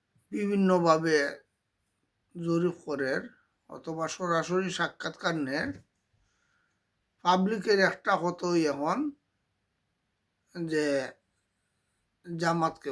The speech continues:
ভোট দাও, কারণ জামাতের লোক তারা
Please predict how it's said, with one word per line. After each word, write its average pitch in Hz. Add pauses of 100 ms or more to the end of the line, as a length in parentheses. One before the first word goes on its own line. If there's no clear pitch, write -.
ভোট 123 (100)
দাও, 95 (2750)
কারণ 175 (800)
জামাতের 175 (120)
লোক 180 (2250)
তারা 160